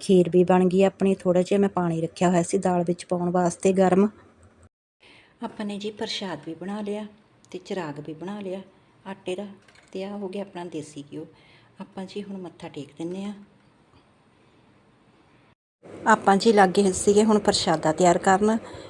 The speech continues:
ਪੌਣੇ ਕੁ ਸੱਤ ਦਾ ਟਾਈਮ ਸੀਗਾ ਤੇ ਹੁਣ ਪੂਰਾ ਦਿਨ ਚੜ੍ਹ ਗਿਆ ਸੀਗਾ ਤੇ ਹੁਣ ਆਪਾਂ ਸਾਰੇ ਪ੍ਰਸ਼ਾਦੇ ਤਿਆਰ ਕਰ ਲਾਂਗੇ। ਬਸ ਬਾਬਾ ਜੀ ਸੱਤ ਕੁ ਵਜੇ ਆਉਣਗੇ ਜੀ। ਇਹ ਜਦੋਂ ਆਪਾਂ ਦਸਵੀਂ ਦਾ ਪ੍ਰਸ਼ਾਦਾ ਛਕਾਉਂਦੇ ਹਾਂ, ਆਪਾਂ ਕਹਿ ਦਿੰਦੇ ਹਾਂ ਜੀ,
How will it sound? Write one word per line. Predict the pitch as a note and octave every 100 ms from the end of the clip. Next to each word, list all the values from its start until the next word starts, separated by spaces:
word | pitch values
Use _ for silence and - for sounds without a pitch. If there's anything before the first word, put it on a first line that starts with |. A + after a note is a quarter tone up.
| - - -
ਪੌਣੇ | G3 G3+
ਕੁ | G3+
ਸੱਤ | - G3+ -
ਦਾ | F#3+ F#3+
ਟਾਈਮ | F3+ F3 F3
ਸੀਗਾ | - D#3+ G3+ A3+ - - - - - - - -
ਤੇ | G3+
ਹੁਣ | G3+
ਪੂਰਾ | G3 G3+ G#3
ਦਿਨ | A3 F#3 F3
ਚੜ੍ਹ | E3+ D#3+
ਗਿਆ | D#3+ G3
ਸੀਗਾ | - A3 A3 A#3+ - - - - - - - - - - -
ਤੇ |
ਹੁਣ | G3 G3
ਆਪਾਂ | F#3+ G3+
ਸਾਰੇ | F#3+ F#3+ F#3+
ਪ੍ਰਸ਼ਾਦੇ | G3+ A3 - F3 G3
ਤਿਆਰ | G3 E3
ਕਰ | E3 F3
ਲਾਂਗੇ। | F#3 G#3+ A3
ਬਸ | G3+ F#3+ - G3
ਬਾਬਾ | F#3 F3+ F#3
ਜੀ | F3+ F#3+
ਸੱਤ | - E3+ -
ਕੁ | F3+ F#3
ਵਜੇ | F3+ F3+
ਆਉਣਗੇ | D#3+ D#3+ G3 A3 - - - - - F#3
ਜੀ। | G#3 G#3
ਇਹ | G#3 G3+
ਜਦੋਂ | G3 G3 F#3+
ਆਪਾਂ | - F3+
ਦਸਵੀਂ | F3+ D#3 - F#3 F3+
ਦਾ | F3+ F3+ F3
ਪ੍ਰਸ਼ਾਦਾ | F#3+ - E3+ F3+
ਛਕਾਉਂਦੇ | F#3 - F3 F#3
ਹਾਂ, | F#3
ਆਪਾਂ | G#3 - F3+
ਕਹਿ | F#3 F3
ਦਿੰਦੇ | F#3+ G#3
ਹਾਂ | G3+
ਜੀ, | F#3